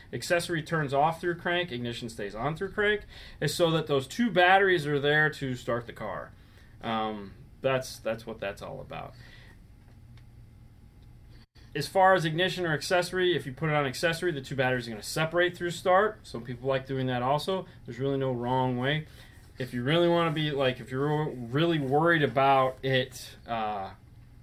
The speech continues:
killing your front battery, you can also install a toggle switch after the fact so you can actually shut the relay off so you can isolate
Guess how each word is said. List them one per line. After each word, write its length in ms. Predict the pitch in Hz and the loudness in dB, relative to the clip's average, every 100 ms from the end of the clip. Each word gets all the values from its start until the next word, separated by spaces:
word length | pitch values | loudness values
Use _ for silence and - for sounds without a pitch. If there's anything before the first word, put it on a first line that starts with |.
| - - - - - | -20 -20 -20 -20 -10
killing 280 | - 160 156 | -2 0 0
your 120 | 127 | -2
front 240 | - 160 170 | 0 0 4
battery, 460 | 170 185 214 226 - - - - - | 6 6 6 0 -8 -16 -20 -20 -14
you 120 | 131 | -10
can 140 | 127 131 | -4 0
also 460 | 147 151 143 127 131 | 0 0 0 0 -4
install 440 | 127 - 127 110 | -4 -2 0 0
a 20 | |
toggle 400 | - 165 180 143 | 0 2 2 2
switch 380 | - 135 123 - | -2 -4 -4 -4
after 320 | - 156 180 147 | 0 0 0 -4
the 100 | 127 | -4
fact 340 | - 117 113 | -2 -2 -2
so 100 | 127 | -8
you 60 | 123 | -10
can 140 | 113 | -8
actually 280 | 127 123 110 | -8 -8 -6
shut 240 | - 139 | -2 -2
the 60 | 123 | -2
relay 300 | 127 123 120 | 0 2 2
off 280 | 120 147 147 | 4 4 2
so 100 | 127 | -4
you 120 | 120 | -4
can 140 | 120 - | -6 -4
isolate 680 | 131 139 - 139 131 123 | 0 0 0 0 2 0